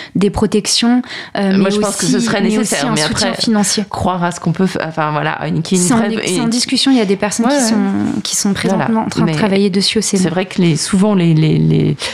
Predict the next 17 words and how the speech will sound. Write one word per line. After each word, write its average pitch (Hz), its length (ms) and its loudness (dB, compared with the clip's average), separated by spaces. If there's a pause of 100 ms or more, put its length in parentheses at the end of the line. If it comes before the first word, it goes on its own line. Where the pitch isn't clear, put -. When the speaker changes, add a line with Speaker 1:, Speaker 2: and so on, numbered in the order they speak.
(120)
Speaker 2:
même 196 220 2
les 190 80 2
bonnes 196 200 2
idées, 185 420 2
euh, 151 200 2
ont 160 160 2
des 165 120 2
débouchés 160 340 0
politiques - 440 -4 (120)
hyper 220 340 -2
décevants 156 420 2
dans 151 140 2
la 147 80 2
mat-, 147 240 2
en 151 60 -2
la 156 100 0
matière. 147 280 -2